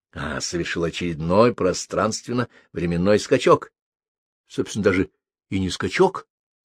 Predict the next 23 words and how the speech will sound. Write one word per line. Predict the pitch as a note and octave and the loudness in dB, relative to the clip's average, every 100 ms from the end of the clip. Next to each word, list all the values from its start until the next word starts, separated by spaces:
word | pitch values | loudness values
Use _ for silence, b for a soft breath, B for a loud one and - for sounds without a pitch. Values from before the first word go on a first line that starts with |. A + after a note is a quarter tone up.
| _ _ _ _ _ | _ _ _ _ _
а | F#2+ | -12
перемещение. | - E2+ D#2 D#2 D#2+ - - G#3+ G#3+ A#2+ - _ _ _ - | -8 -6 -6 -6 -6 -4 -4 -2 0 -2 -4 _ _ _ -14
Если | F2+ F2+ | -10 -2
бы | F#2+ | -2
он | F#2 _ _ _ _ | -2 _ _ _ _
вовремя | E2 D#2+ A#2 D3 A2+ G#2 G#2 | -16 2 8 10 10 6 2
сообразил | - G#2 G2 F#2+ A2+ G2 | 2 4 4 4 4 4
во | F#2+ | 4
время | A2 G#2+ | 4 2
своего | - G2 G#2 G2 | 0 2 4 2
путешествия | - G#2 - C3 - G#2 - B G#2+ | -2 -4 0 0 0 -6 -8 B 4
вдоль | A2 | 4
серой | - C3+ A2+ A2+ | 6 4 6 6
нити, | F3 D3 G#2 | 2 0 4
то | - - b | 4 4 b
мог | - G2+ | -6 0
бы | G2+ | 0
оказаться | G2+ G2+ G#2 G#2+ | 4 4 4 2
где-нибудь | F#2 G2 F2+ | 0 0 0
поближе | G2 F#2+ G2+ G2 | 0 0 0 -2
к | - | 0
намеченной | G2+ G3+ - C3 C3+ | 2 2 0 -2 2
точке. | G2 - - | 2 0 -4